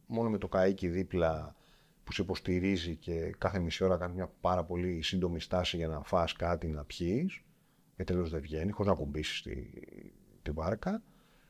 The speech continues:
Και η θάλασσα ήταν γεμάτη τσούχτρες και έπεσα πάνω στις τσούχτρες και με τσιμπάγανε αλίπητα.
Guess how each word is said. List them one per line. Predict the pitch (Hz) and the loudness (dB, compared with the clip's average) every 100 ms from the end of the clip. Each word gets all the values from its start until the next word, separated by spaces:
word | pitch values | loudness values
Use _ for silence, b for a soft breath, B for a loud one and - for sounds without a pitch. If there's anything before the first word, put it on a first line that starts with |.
| b b _ | b b _
Και | - - 104 95 - | -6 2 2 2 -2
η | - | -8
θάλασσα | - 120 151 156 | -2 2 2 2
ήταν | 180 | 0
γεμάτη | 139 151 151 | 0 -2 -4
τσούχτρες | - 135 - - | -4 -6 -6 -8
και | - | -2
έπεσα | 143 131 | -2 0
πάνω | 135 143 | 0 0
στις | 127 | -2
τσούχτρες | - 123 - - - - _ | -4 -6 -4 -12 -12 -18 _
και | 98 | 0
με | 98 | 0
τσιμπάγανε | - 90 117 143 143 | 0 2 2 2 0
αλίπητα. | 127 135 - - - | 0 0 -4 -14 -16